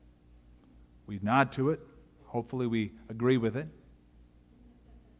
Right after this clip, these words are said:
Even more than that, I hope you live your lives by it.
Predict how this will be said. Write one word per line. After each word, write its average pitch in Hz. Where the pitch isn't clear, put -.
Even 117
more 131
than 120
that, 143
I 123
hope 131
you 123
live 127
your 120
lives 131
by 98
it. 117